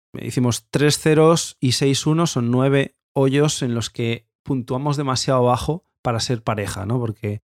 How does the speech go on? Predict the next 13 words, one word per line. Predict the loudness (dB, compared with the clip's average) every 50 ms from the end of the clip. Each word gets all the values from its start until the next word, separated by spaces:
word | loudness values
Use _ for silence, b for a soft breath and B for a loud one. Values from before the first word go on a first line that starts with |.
| _ _
las | -12 -10 -8 -8 -8 -6 -4 -4 -2 -2 -2
oportunidades | -2 -2 -2 -6 -2 -2 0 0 0 2
que | 0 -2 0
tienes | 2 2 4 4 2 2 2
al | 0 -2
jugar | 0 0 2 2 4 4 2 4
dos | 4 4 2 2 0 -4 -10 _ _
de | -2 0 0 0 0 0 -2
sumar | -6 -2 -2 0 2 2 2 2 2 2
más | 2 2 2 2 0 -4 -8 -12 _ _
hacen | -2 0 2 2 2 2
que | 2 0 2 2 2 0 -2 _ _ _ _ _ _ _
tener | 2 2 4 4 4 2 0